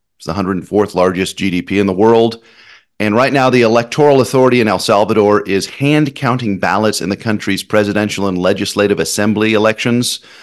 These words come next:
because there were some system failures in transmitting the votes. There is not really a doubt about the re-election of President Nayib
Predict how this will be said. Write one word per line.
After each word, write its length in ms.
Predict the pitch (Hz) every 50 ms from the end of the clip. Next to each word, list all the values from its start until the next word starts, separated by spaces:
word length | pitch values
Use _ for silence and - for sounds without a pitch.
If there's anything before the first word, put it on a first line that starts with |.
| - - _
because 300 | - - - - 117 202
there 140 | - - 101
were 100 | 95 -
some 160 | - - -
system 380 | - - - 120 - - 113 104
failures 480 | - - 101 101 104 104 101 95 90 95
in 80 | 87
transmitting 500 | - - 104 92 92 - 95 92 95 90
the 80 | 82 78
votes. 540 | 73 - 98 107 127 135 131 - - - -
There 300 | - 95 98 95 95 -
is 200 | - 107 104 -
not 240 | 113 120 117 -
really 280 | - 113 113 98 104 98
a 40 | 92
doubt 480 | 82 - 104 98 95 95 - - - _ - - - _ -
about 360 | - 87 82 104 90 - -
the 80 | 90
re-election 580 | 87 92 101 98 90 104 85 92 92 - - 95
of 140 | 80 - -
President 440 | - 95 92 85 80 92 98 - -
Nayib 560 | 82 76 80 90 98 107 113 117 95 -